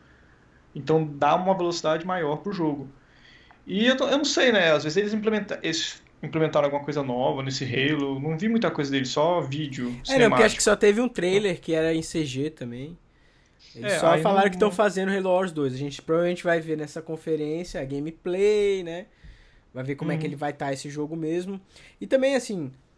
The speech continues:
Speaker 2: é, tá sendo muito boatado, quase confirmado já, que todos os jogos exclusivos agora pro Xbox vão sair também pro Windows dez. Então
Speaker 1: É, é porque, na verdade, é tudo a mesma coisa, né?
Speaker 2: É, que a,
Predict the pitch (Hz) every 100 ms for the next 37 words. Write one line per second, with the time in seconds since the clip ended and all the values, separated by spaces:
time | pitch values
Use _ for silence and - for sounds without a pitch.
0 | _ _ _ 156 156 151 151 170 165 190
1 | 196 196 185 202 214 190 190 - 427 -
2 | 427 349 294 160 170 165 151 151 175 -
3 | 208 190 190 214 233 208 175 165 165 160
4 | - 180 147 147 135 131 131 123 131 131
5 | 131 135 139 170 180 - - - 139 151
6 | 151 156 151 156 143 143 156 151 156 160
7 | 135 107 - - _ _ _ _ _ _
8 | _ _ _ - 98 123 120 127 131 123
9 | 95 196 196 202 202 208 208 196 202 202
10 | 202 190 - 180 165 170 160 151 117 -
11 | 156